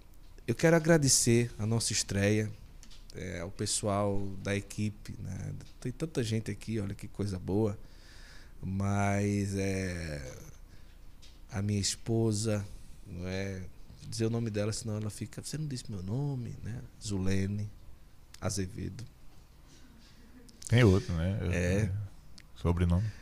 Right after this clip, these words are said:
Speaker 1: Ao Maurício e Poliana, que são parceiros no podcast
Speaker 2: Sim.
Speaker 1: Santo Flow,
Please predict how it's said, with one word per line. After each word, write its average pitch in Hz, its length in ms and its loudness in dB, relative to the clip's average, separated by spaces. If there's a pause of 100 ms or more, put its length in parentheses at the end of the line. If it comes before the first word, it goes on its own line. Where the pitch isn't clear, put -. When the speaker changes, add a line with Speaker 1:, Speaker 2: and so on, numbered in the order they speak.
(220)
Speaker 1:
Ao 101 120 2
Maurício 131 460 8
e 120 40 4
Poliana, 113 520 4
que 110 140 -2
são 104 200 2
parceiros 107 720 0
no 85 160 -6
podcast 90 680 4
Speaker 2:
Sim. 101 80 2
Speaker 1:
Santo 98 340 0
Flow, 104 540 6